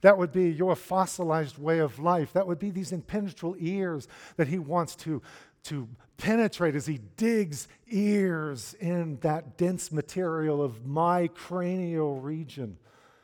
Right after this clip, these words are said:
It's a hammer that breaks the rock. So this is powerful. We don't wield it. It ultimately wields us if we're doing it right. Okay, now,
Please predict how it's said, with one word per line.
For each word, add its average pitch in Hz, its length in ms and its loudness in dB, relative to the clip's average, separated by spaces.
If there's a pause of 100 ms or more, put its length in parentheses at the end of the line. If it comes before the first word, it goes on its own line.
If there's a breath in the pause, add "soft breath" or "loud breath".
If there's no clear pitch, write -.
(380 soft breath)
It's - 100 -18
a 104 60 -14
hammer 147 480 -4
that 110 180 -10
breaks 135 240 -6
the 139 80 -10
rock. 127 180 -4 (280 loud breath)
So 254 100 -2
this 277 120 -2
is 330 120 -6
powerful. 269 400 -2
We 214 80 0
don't 185 320 -6
wield 185 400 -4
it. 196 320 -8
It 170 120 -6
ultimately 156 460 -8
wields 131 680 -6
us - 680 -12 (720 soft breath)
if 127 160 -8
we're 123 80 -8
doing 123 300 -10
it 127 100 -12
right. 135 320 -14 (2000 soft breath)
Okay, 131 240 -6
now, 143 220 -2